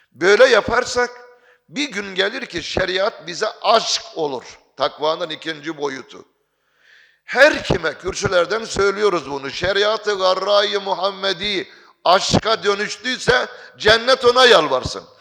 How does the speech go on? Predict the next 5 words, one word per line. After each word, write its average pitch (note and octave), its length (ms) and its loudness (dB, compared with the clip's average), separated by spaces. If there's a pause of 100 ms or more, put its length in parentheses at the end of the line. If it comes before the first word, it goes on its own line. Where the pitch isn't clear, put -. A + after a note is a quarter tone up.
(160)
Nimeti A3+ 500 -2
mübarek A#3 520 4
olsun. A2+ 340 -6 (720)
Biz C#3 120 -12
şimdi, F#3 480 -2